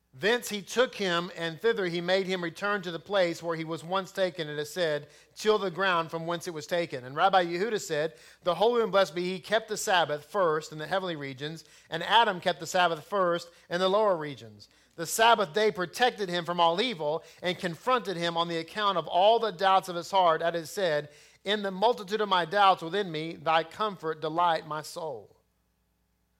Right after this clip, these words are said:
Rabbi Joshua ben Korka said, "From the tree under which they hid themselves, they took leaves and sewed them,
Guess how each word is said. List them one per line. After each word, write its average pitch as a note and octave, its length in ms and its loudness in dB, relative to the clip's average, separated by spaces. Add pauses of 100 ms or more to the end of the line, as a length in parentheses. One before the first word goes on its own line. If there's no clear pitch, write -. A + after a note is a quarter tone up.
Rabbi A3 380 8
Joshua A3+ 640 4
ben F#3+ 320 -2
Korka A3 600 2
said, E3 480 -2 (580)
"From A3 180 4
the F#3+ 120 -2
tree B3 480 -2
under G#3 240 -2
which G#3 320 -2
they F#3 180 0
hid G#3 220 0
themselves, D#3 560 -2
they D#3+ 100 -2
took G3+ 300 -4
leaves F3+ 480 -8
and D3+ 120 -12
sewed F#3+ 380 -4
them, G#2+ 320 -14